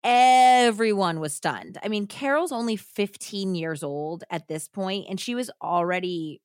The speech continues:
troubled. Like, she was already having problems with her mother. She was already, like, having problems at school. So she's struggling heavily with his death 'cause she was especially close to her father.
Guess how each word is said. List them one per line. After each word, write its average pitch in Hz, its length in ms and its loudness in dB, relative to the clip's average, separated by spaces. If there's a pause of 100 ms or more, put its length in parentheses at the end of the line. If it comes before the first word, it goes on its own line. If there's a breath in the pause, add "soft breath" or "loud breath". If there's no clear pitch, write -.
troubled. 180 560 -4
Like, 175 140 -2
she 202 100 -8
was 175 80 -4
already 170 240 0
having 165 260 -4
problems 151 760 -8
with 151 180 -8
her 147 100 -8
mother. 220 600 -2
She 190 140 -10
was 175 80 -6
already, 165 400 -4
like, 165 120 -10
having 151 180 -10
problems 139 280 -4
at - 80 -14
school. 180 560 -4 (440)
So 233 120 -12
she's 320 260 -4
struggling 180 920 -2
heavily 175 440 -2
with 156 140 -4
his 143 140 -8
death 143 280 -6
'cause - 120 -12
she - 80 -8
was 147 120 -6
especially 147 480 -10
close 180 240 -10
to 202 100 -8
her 196 100 -6
father. 214 440 -8